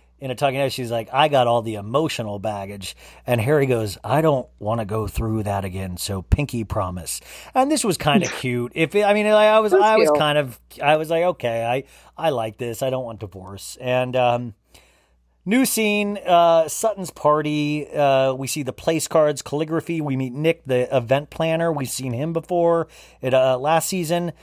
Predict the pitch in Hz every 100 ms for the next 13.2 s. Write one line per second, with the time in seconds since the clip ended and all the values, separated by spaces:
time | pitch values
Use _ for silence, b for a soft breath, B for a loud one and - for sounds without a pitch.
0 | b b 147 143 139 135 135 131 123 117
1 | 120 180 139 117 143 247 196 202 - 151
2 | 170 110 151 170 147 123 113 110 107 -
3 | 196 135 104 120 180 175 190 143 139 160
4 | - 139 - 135 107 - - B B B
5 | 139 139 139 147 165 165 151 139 147 131
6 | 123 151 175 165 123 - 175 175 202 185
7 | 196 214 - B B - 135 131 127 131
8 | 135 139 135 135 120 123 135 156 139 156
9 | 170 160 151 135 180 123 - 175 165 -
10 | 160 151 151 160 127 101 90 b b b
11 | 147 143 123 127 127 139 151 143 151 147
12 | - 175 143 - 170 - 165 147 156 151
13 | 123